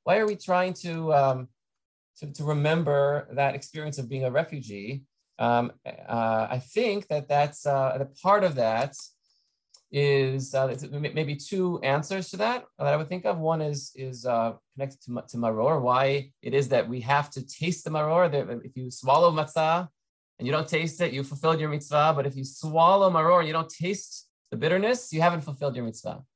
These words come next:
You have to taste the maror. You have to not only remember the good, you have to experience and remember the, what was terrible as well, and, and, and, and experience it together. Um, I think part of the, the, the, the reason for that is a, a second aspect that I was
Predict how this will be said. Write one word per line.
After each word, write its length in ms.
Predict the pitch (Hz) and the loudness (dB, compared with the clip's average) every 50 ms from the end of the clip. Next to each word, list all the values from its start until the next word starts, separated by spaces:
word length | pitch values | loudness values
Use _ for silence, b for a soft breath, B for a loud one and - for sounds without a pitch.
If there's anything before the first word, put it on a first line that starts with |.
| _ _ _ _ _ _ _ - | _ _ _ _ _ _ _ 0
You 80 | 147 190 | 2 2
have 120 | 220 220 | 2 2
to 80 | 220 - | -2 -6
taste 360 | - - 185 185 190 - - | -2 0 0 0 0 -2 -4
the 60 | 147 | -2
maror. 260 | 127 113 110 104 110 | 0 2 2 2 2
You 60 | 123 | 2
have 160 | 135 180 208 208 | 2 0 0 0
to 80 | 202 | 0
not 180 | 170 175 175 - | 0 0 0 0
only 200 | 151 165 165 151 | 0 -2 -2 -2
remember 760 | 143 143 139 139 147 165 165 147 147 139 139 135 135 135 135 _ _ _ _ _ - | -4 -4 -2 -2 -2 -2 -2 0 2 2 2 2 0 -2 -6 _ _ _ _ _ -10
the 80 | 123 | -8
good, 280 | 113 123 156 175 190 175 | -4 0 0 2 2 2
you 100 | 170 151 | 0 0
have 200 | 170 226 226 - | 0 0 -2 -4
to 80 | - | -6
experience 560 | 107 139 - - - - 180 202 196 170 147 151 | -6 -6 -8 -10 -8 -4 -2 -2 0 -2 -2 -4
and 80 | 151 | -4
remember 640 | 160 151 156 170 190 190 160 143 131 135 139 135 - _ _ _ _ _ _ _ _ - - 120 117 | -4 -2 0 0 0 2 2 2 4 4 2 0 -4 _ _ _ _ _ _ _ _ -20 -16 -8 -2
the, 220 | 123 120 120 120 | 0 2 2 2
what 140 | 120 131 120 | 0 -4 -6
was 100 | 131 - | -6 -8
terrible 460 | - - 208 202 180 117 98 101 104 | -4 0 2 2 2 2 0 -2 -2
as 100 | 110 104 | -4 -4
well, 380 | 127 151 165 - - - - - _ _ _ | -4 -2 -2 -2 -4 -8 -14 -20 _ _ _
and, 180 | - 120 123 - - | -8 -8 -8 -4 -2
and, 260 | 139 135 135 135 135 | -2 -2 -2 -2 -2
and, 220 | 131 131 135 135 _ - | -4 -4 -4 -8 _ -8
and 100 | 131 131 | -6 -6
experience 480 | 131 - - - 175 170 160 156 - | -6 -8 -6 -4 -2 -2 -2 -2 -6
it 60 | - - | -8 -12
together. 480 | 143 131 147 143 139 - - - - _ _ _ _ _ _ _ _ _ _ _ - | -6 -2 0 0 0 -2 -6 -10 -12 _ _ _ _ _ _ _ _ _ _ _ -2
Um, 600 | 120 123 120 120 117 117 113 117 113 113 - - _ _ _ - - | 0 2 4 4 4 2 2 0 -2 -4 -6 -8 _ _ _ -6 -4
I 80 | 135 | -2
think 160 | 143 208 202 | -2 -2 -4
part 240 | - - - 240 262 | -4 0 2 4 4
of 80 | 254 196 | 4 2
the, 240 | 185 160 151 143 - | 0 -4 -4 -6 -8
the, 300 | 131 135 135 135 135 131 | -8 -6 -4 -4 -4 -6
the, 220 | 123 123 127 123 - | -6 -6 -6 -6 -6
the 100 | 131 127 | -6 -6
reason 240 | 127 190 226 208 165 | -4 -4 -4 -4 -2
for 100 | 139 139 | 0 2
that 120 | 127 123 | 2 2
is 80 | 127 123 | 0 -2
a, 280 | 127 131 - - - 131 | -6 -8 -10 -12 -12 -12
a 20 | |
second 420 | 131 - - 160 - 143 135 131 - | -8 -4 -4 -4 -4 -4 -6 -6 -4
aspect 500 | 135 147 185 190 - - 123 120 120 - | -4 -4 -4 -4 -2 -2 -4 -4 -4 -2
that 100 | 123 117 | -2 -2
I 20 | 113 | -2
was 300 | 110 117 113 - - | -2 -4 -10 -12 -16